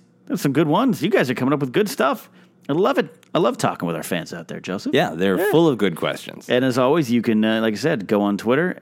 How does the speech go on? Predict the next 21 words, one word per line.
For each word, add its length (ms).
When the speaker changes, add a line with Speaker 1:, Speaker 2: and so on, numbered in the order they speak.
Speaker 1:
Force 340
Center 240
Pod. 460
Use 200
the 80
hashtag 540
Force 280
Center 260
if 120
you 60
wanna 200
get 140
it 120
to 60
this 180
show. 320
Facebook 560
page, 340
like 300
it 160
there. 320